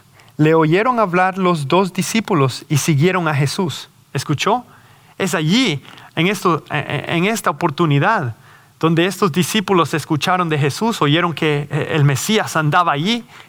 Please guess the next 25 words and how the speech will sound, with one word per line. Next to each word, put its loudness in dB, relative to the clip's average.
y 2
ellos 0
decidieron 0
seguirle 2
aún 0
aquí 0
atrás -2
en, 0
en, -2
en 0
este -4
tiempo. -2
Le 2
oyeron 2
hablar 0
de -2
los 2
discípulos 0
y 0
siguieron 0
a 2
Jesús. 0
Y 2
volviéndose 2
Jesús 2